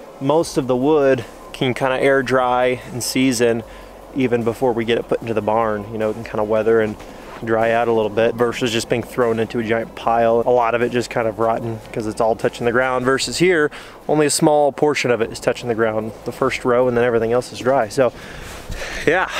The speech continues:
we're gonna get the tractor out of here though. I don't know if ever, we never did a video with this. This is actually Dad's new Kubota. He got rid of the, the other one. He never had any problems with it other than it stalled a couple times just 'cause of a dirty fuel filter. But other than that, it was a great tractor. He had it since two thousand eleven and it never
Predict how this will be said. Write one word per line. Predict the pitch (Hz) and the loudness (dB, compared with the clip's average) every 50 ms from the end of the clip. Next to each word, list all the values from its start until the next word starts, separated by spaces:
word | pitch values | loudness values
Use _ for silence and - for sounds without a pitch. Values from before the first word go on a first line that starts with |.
| - - | -2 0
we're | 160 165 | 0 2
gonna | 185 180 165 | 2 2 0
get | 165 - | 0 -2
the | 151 | 0
tractor | - 180 165 160 - - 160 | 0 2 2 0 0 0 0
out | 156 147 | 0 2
of | 131 | 2
here | 151 147 | 2 2
though. | 131 139 143 135 - - - - - - - | 4 2 2 0 -2 -12 -14 -16 -16 -6 -4
I | - | 0
don't | 208 208 | 0 2
know | 165 | 2
if | 143 123 | 2 2
ever, | 143 143 131 123 110 - - - - - - - - | 2 2 2 0 -2 -2 -8 -16 -18 -18 -16 -8 -4
we | 139 | -2
never | 165 180 143 127 | -2 0 0 0
did | 123 135 131 | 0 0 0
a | 120 | 0
video | 110 127 135 139 | -2 0 0 0
with | 120 110 - | 0 0 0
this. | 127 123 - | -2 -2 -2
This | 123 139 135 139 | -4 -6 -4 0
is | 131 | 0
actually | 131 131 131 - - 131 120 117 110 - - - - - - - 127 | 0 0 0 -2 -2 0 0 0 -2 -4 -10 -18 -18 -20 -18 -8 -4
Dad's | 127 123 120 101 - 120 | -4 -4 -4 -4 -8 -10
new | 123 127 131 120 | -8 -6 -6 -6
Kubota. | - 127 104 113 113 113 117 113 | -8 -10 -6 -6 -4 -2 -2 -4
He | 113 110 | -4 -2
got | 117 123 - - | -4 -4 -2 0
rid | 127 127 127 | -2 0 2
of | 123 107 110 | 0 0 2
the, | 110 113 117 113 | 0 2 2 2
the | 107 117 123 | 2 2 2
other | 131 131 127 | 4 4 4
one. | 120 110 113 113 | 2 2 2 2
He | 113 127 | 2 2
never | 160 220 240 185 | 2 4 4 2
had | 170 190 202 202 | 2 2 2 0
any | 175 139 | 0 0
problems | 110 - 123 120 143 170 165 113 | 0 0 0 2 2 2 0 2
with | 117 120 110 - | 2 0 2 4
it | 123 123 | 2 2
other | 123 113 123 123 | 4 2 2 2
than | 120 117 | 4 2
it | 113 - - | 2 0 -2
stalled | - - - 120 120 127 123 | -6 -2 0 2 2 4 2
a | 117 | 0
couple | - - 135 123 - - 127 | -2 -2 -2 -2 0 -2 -4
times | - - 120 113 113 113 113 - | -2 -2 -2 -2 0 -2 -4 -4
just | - 120 - - | -4 -4 -2 0
'cause | 135 127 113 | 0 0 0
of | 107 - | -2 -4
a | 107 | -2
dirty | 110 120 117 113 | 0 0 0 0
fuel | 104 - - 120 117 | -4 -4 -2 -2 -2
filter. | 113 - 120 120 - - 131 127 123 | 0 0 0 0 2 2 0 0 2
But | 113 113 110 - - - - - - - - - - | 2 0 0 -2 -10 -16 -14 -16 -16 -16 -16 -6 -2
other | 135 131 127 110 | 0 2 2 2
than | 107 113 | 2 0
that, | 123 135 139 127 - - - - - - - - - - - | 0 0 -2 -4 -6 -8 -14 -18 -18 -18 -20 -20 -16 -12 -4
it | 139 135 | 0 0
was | 139 123 | 2 2
a | 110 | 0
great | 101 101 - 120 123 131 139 135 - | -2 -2 0 0 2 2 0 -2 -4
tractor. | - 123 123 135 139 - 123 | -2 -2 -2 -2 -2 -4 -2
He | 110 123 131 | 0 2 2
had | 120 113 117 | 4 4 2
it | 123 - | 2 0
since | - - 123 - - | -2 -8 -8 -8 -4
two | - 131 | -4 -2
thousand | - 127 123 120 107 - 113 | 0 2 0 0 0 0 0
eleven | 110 113 117 120 123 123 110 110 | 2 2 2 4 2 2 0 2
and | 110 117 | 0 -2
it | 113 - - | -2 -2 -2
never | 131 120 117 113 107 104 | -2 0 0 0 -2 -2